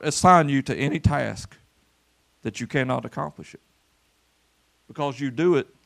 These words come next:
through him. Amen? How many believe it's Jesus can? He can do the impossible. We serve a God that can do anything but fail.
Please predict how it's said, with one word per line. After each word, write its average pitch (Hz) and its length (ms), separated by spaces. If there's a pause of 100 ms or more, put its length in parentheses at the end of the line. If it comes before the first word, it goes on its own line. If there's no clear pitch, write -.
(140)
through 139 420
him. 131 420 (1600)
Amen? 151 360
How 156 160
many 165 100
believe 156 240
it's - 120
Jesus 131 480
can? 101 400 (1400)
He 156 120
can 151 120
do 156 140
the 135 160
impossible. 117 800 (840)
We 151 160
serve 180 380
a 165 100
God 143 500 (600)
that 139 160
can 139 120
do 139 200
anything 110 840 (180)
but 123 220
fail. 120 400